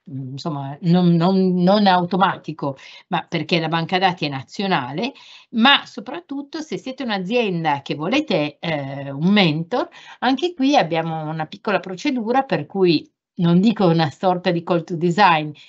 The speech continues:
ma abbiamo un piccolo formulario da compilare dove ci descrivete il progetto che volete portare avanti e a che cosa vi può servire il mentor. E noi,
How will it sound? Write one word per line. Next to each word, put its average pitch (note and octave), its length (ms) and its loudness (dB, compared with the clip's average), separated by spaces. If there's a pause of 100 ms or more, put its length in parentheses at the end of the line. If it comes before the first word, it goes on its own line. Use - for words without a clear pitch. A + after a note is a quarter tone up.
(120)
ma F3+ 100 -6
abbiamo F#3 220 -2
un F3+ 120 -10
piccolo G3+ 300 -10
formulario F3+ 640 -2
da D#3 80 -6
compilare A3+ 720 -2
dove D3+ 220 -6
ci D3+ 160 -6
descrivete E3 580 -4
il C#3 60 -10
progetto F#3 500 -2
che D#3 140 -4
volete D3+ 420 -4
portare A3 360 0
avanti F3 540 0 (240)
e - 100 -4
a F3+ 60 2
che B3 140 0
cosa G3+ 240 -2
vi F#3+ 120 -2
può E3 120 -12
servire D3+ 520 -2
il D3+ 120 0
mentor. C3 500 -2 (280)
E F#4 80 2
noi, B3 360 4